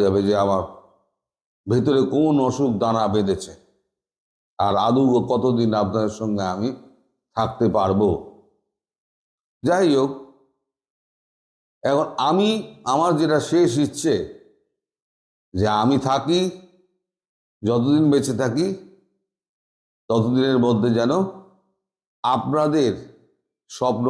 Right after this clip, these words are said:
পূরণ হয় এবং আপনাদের আশা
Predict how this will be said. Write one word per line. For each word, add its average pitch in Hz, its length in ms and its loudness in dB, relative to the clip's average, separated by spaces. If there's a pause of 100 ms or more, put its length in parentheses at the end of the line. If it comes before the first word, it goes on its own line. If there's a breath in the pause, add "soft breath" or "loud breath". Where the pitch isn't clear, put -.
(120)
পূরণ 110 360 0
হয় 147 160 -2 (800)
এবং 131 240 2 (960)
আপনাদের 120 500 0 (220)
আশা 120 240 -2